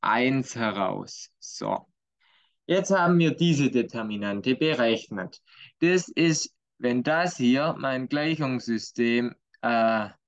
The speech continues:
dieses hier, das hier ist meine, ist mein A. So, dann ist das, was wir jetzt berechnet haben, hier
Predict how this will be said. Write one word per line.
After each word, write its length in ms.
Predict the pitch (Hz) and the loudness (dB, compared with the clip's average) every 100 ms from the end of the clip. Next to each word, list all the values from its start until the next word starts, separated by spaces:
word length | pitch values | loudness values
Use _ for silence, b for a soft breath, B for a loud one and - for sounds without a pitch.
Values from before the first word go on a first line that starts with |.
| _ _ _ _ _ _ _ _ _ - | _ _ _ _ _ _ _ _ _ -2
dieses 440 | 127 143 165 165 | 2 2 0 0
hier, 420 | 180 180 196 202 185 - | 0 0 0 -4 -8 -8
das 260 | 143 139 - | -6 -6 -2
hier 260 | 151 147 | 0 2
ist 220 | 127 120 | 0 -2
meine, 580 | 123 113 110 104 101 98 _ _ _ _ | -2 -2 -2 -2 -4 -8 _ _ _ _
ist 220 | 113 - | -8 -4
mein 260 | 107 95 95 | -4 -4 -4
A. 540 | 98 120 143 185 226 - _ _ _ _ _ _ _ _ _ _ _ _ _ _ _ _ _ _ _ | -2 0 0 0 -2 -8 _ _ _ _ _ _ _ _ _ _ _ _ _ _ _ _ _ _ _
So, 400 | - 135 170 226 208 160 | -2 0 0 -2 -6 -6
dann 260 | 147 143 - | -4 -4 -2
ist 360 | 131 - - | -4 -4 -2
das, 260 | 160 175 - | 0 0 0
was 220 | 143 135 | -2 0
wir 180 | 139 143 | 2 2
jetzt 320 | 151 165 - | 2 -2 -4
berechnet 560 | 127 127 156 170 117 113 | -2 0 0 0 -2 -2
haben, 380 | 107 113 135 | -2 -2 -4
hier 380 | 131 139 165 175 | -2 0 0 -4